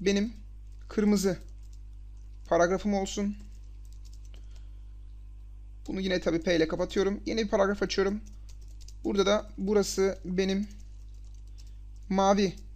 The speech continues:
paragrafım olsun." Yine P ile kapatıyorum. Bunu yaptıktan sonra save edelim. Sol tarafı güncellediğim zaman iki tane yazı, "Burası benim mavi paragrafım" ve "Burası benim kırmızı paragrafım" olarak çıktığını görmekteyim.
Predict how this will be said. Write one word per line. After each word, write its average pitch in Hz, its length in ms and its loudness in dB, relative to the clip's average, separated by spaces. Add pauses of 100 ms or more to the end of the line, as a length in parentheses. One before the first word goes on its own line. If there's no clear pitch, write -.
(100)
paragrafım 131 440 2
olsun." 202 440 2 (1040)
Yine 196 120 4
P 185 220 6
ile 175 120 6
kapatıyorum. 180 520 2 (1500)
Bunu - 100 -4
yaptıktan 220 420 2
sonra 202 160 2
save 196 240 6
edelim. 156 240 4 (840)
Sol 233 260 2
tarafı 220 200 8
güncellediğim 220 500 6
zaman 156 260 0 (140)
iki 208 160 -2
tane 180 200 6
yazı, 160 340 2
"Burası 196 320 2
benim 165 180 4
mavi 160 240 4
paragrafım" 190 480 2
ve 156 140 0
"Burası 170 280 0
benim 175 140 0
kırmızı 175 300 0
paragrafım" 151 360 0
olarak 160 180 2
çıktığını - 260 -2
görmekteyim. 185 560 2